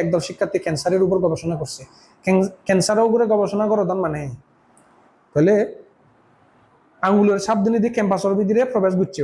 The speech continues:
এখন না এগো স্টুডেন্ট মনে করো, একখান ইউনিভার্সিটির আঙুলের ছাপ দিয়ে দিয়ে তার ক্যাম্পাসত প্রবেশ করছে, সে একখান টেকনোলজি, ফিঙ্গারপ্রিন্ট টেকনোলজি বা সে বায়োমেট্রিক্স হয়। তে সিয়ানোর লগে তে সে দুগুণে দিক দিয়ে আরো একজন, একদল শিক্ষার্থী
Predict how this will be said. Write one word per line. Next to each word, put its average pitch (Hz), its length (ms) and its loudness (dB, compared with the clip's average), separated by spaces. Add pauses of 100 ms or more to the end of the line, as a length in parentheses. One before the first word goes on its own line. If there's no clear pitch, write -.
এখন 165 220 -2
না 165 80 0 (720)
এগো 160 260 2 (220)
স্টুডেন্ট 170 460 0
মনে 147 160 -2
করো, 120 160 -2 (300)
একখান 160 280 -4 (100)
ইউনিভার্সিটির 202 600 2 (680)
আঙুলের 185 380 2
ছাপ 202 200 -2
দিয়ে 214 200 0
দিয়ে 214 100 2
তার 190 160 0
ক্যাম্পাসত 170 460 -4
প্রবেশ 156 240 2
করছে, 143 220 -4 (120)
সে - 100 -6
একখান 175 300 0
টেকনোলজি, 151 500 0 (220)
ফিঙ্গারপ্রিন্ট 190 480 2
টেকনোলজি 151 480 -4 (720)
বা 156 220 2
সে 196 100 0 (240)
বায়োমেট্রিক্স 175 600 -2
হয়। 117 140 -6 (640)
তে 196 60 2 (180)
সিয়ানোর 277 460 2
লগে 208 220 2 (560)
তে 202 60 -2 (120)
সে 262 80 -6 (120)
দুগুণে 262 300 0
দিক 226 120 -2
দিয়ে 226 240 2
আরো 226 100 2 (120)
একজন, 202 180 -2 (160)
একদল 185 260 -2
শিক্ষার্থী 220 280 -6